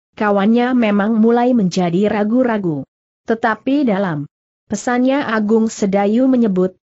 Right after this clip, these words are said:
jika ia pingsan, maka obat itu harus diusahakan dapat melewat kerongkongannya. Sejenak kedua orang prajurit itu menjadi ragu-ragu.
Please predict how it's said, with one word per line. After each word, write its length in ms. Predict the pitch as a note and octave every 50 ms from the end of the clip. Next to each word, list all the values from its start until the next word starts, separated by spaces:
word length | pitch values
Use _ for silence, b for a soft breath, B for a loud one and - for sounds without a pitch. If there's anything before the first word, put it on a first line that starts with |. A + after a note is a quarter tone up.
| _ _ _
jika 400 | E3+ E3 G#3 G#3 - G#3 G3+ - -
ia 320 | A#3 B3+ B3 A#3 A3 G#3+ -
pingsan, 640 | A3+ G#3 G3+ G3 - - A3+ G#3 G#3 G#3 G#3 G#3+ - _ _ _ _
maka 400 | G3 G#3 A3 A3+ - A#3+ A#3 -
obat 320 | A3 G#3 F#3+ F#3 F3 E3+ -
itu 480 | B3 A#3+ A#3+ - B3 A#3+ A#3+ B3 A#3
harus 400 | - - G3+ G#3 G#3+ C4 - -
diusahakan 800 | G#3+ A#3+ G3 B3+ A#3 - A#3 A3 G3 F#3+ - - F#3+ F#3 G3+ G#3
dapat 400 | F#3+ F3 E3+ - G#3+ A#3 A#3+ B3
melewat 480 | A#3+ G#3+ G3 F#3+ F#3+ F#3+ A3 B3 - -
kerongkongannya. 880 | - G#3 G#3 G#3 G#3+ A3 A3 C4 A#3 A3+ G#3 F3+ D#3+ D3+ C#3+ C#3 D3 - _ _ _ _ _ _ _
Sejenak 560 | - - - B3+ A3+ A3 A#3 A3+ A#3+ B3+ - -
kedua 400 | G3+ F3+ F3+ F3+ F3+ E3+ - F3
orang 320 | E3 G3+ F#3+ G3 G3+ -
prajurit 480 | C4+ B3+ A3 G3+ A3+ A#3+ A#3 A#3+ - -
itu 400 | - A3+ A3+ - D4+ D4 C#4+ C#4
menjadi 480 | C4+ B3 G#3+ - G3+ F3+ E3+ F#3 G#3
ragu-ragu. 800 | G#3 A3 G#3 G#3 G#3+ A3+ B3+ B3+ A#3 A3 G#3+ F#3+ E3+ D3+ C#3 C3+